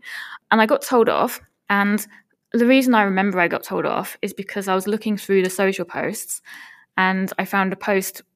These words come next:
that I'd written saying, "Note to self, do not ask E four users for their bank details. The moderators are strict like that." And so my response to being told off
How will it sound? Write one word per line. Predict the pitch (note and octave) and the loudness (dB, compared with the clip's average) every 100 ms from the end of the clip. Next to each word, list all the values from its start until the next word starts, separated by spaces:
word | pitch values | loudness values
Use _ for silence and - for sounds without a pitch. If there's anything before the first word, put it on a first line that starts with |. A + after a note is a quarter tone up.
| - | -2
that | D#3+ | 0
I'd | F3+ | 0
written | E3 F3+ F3+ | -2 -4 -6
saying, | - F3+ F3+ F3+ - _ - | -2 -2 -2 -6 -12 _ 0
"Note | A3 A#3+ A#3 | 4 4 4
to | A3+ | -4
self, | - F#3 F3 G3+ - - - | 0 4 2 0 -12 -20 -2
do | A3+ | 4
not | A#3 - | 4 4
ask | A3 A3 A3 - | 4 2 0 -4
E | G3+ | -4
four | - G3+ | -2 -2
users | F#3+ G#3 G3 F#3 | 0 -2 -2 -4
for | G3 | -2
their | F#3 | 0
bank | F#3 F#3+ - | 0 -4 -4
details. | E3+ - F3+ F3+ F#3 - - - | -8 -4 -2 -2 -2 -8 -14 -2
The | |
moderators | G#3 G#3 F#3+ G3 G3 G3 | 0 2 2 2 0 -6
are | F#3+ | -8
strict | - A#3+ - | -4 -4 -2
like | E3+ - | -6 -4
that." | - A1 - - - - | -2 -4 -6 -18 -20 -6
And | B3 B3 B3 B3+ - | 2 2 2 -4 -16
so | - C#4+ | -4 2
my | B3 C4 C#4 | 4 6 4
response | C4 C4 - B3+ - | 4 0 -2 -2 -2
to | - | -2
being | G3+ G3+ | 0 0
told | G3+ - G#3+ G#3+ | -2 -4 -2 -2
off | - A3+ - - | 0 0 -2 -20